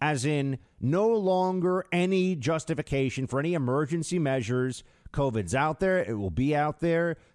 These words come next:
People have had time to get the shot. And now it's let it ride time, folks. Let the chips fall where they may. That's where we should be.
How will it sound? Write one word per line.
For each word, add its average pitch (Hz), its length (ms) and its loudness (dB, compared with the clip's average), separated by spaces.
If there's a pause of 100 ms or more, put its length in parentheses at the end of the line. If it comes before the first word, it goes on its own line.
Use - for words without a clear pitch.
People 117 300 0
have 92 80 -2
had 107 160 0
time 110 240 0
to 107 80 0
get 104 160 -2
the 98 80 -4
shot. 170 500 0 (240)
And 101 160 0
now 160 380 2
it's 113 320 -2 (160)
let 123 320 0
it 208 60 0
ride 175 440 2
time, 87 320 -2
folks. 87 460 -4 (140)
Let 117 180 -2
the - 80 -6
chips 175 320 -4
fall 165 320 2
where 156 140 0
they 151 120 0
may. 139 320 -2 (220)
That's 165 460 -2
where 202 200 2
we 196 200 2
should 190 340 0
be. 190 380 -2